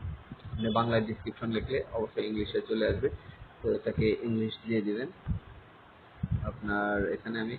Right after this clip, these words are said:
ইংলিশ দিয়ে দিলাম, ইংলিশ। আর তারপর যেটা আছে comments, allow for comments,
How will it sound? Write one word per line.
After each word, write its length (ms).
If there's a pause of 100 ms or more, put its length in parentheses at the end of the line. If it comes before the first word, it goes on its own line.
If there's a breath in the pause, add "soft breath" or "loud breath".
(140)
ইংলিশ 340 (140)
দিয়ে 140
দিলাম, 320 (460)
ইংলিশ। 400 (500)
আর 360 (520)
তারপর 320
যেটা 380
আছে 460 (240)
comments, 540
allow 220
for 260 (100)
comments, 280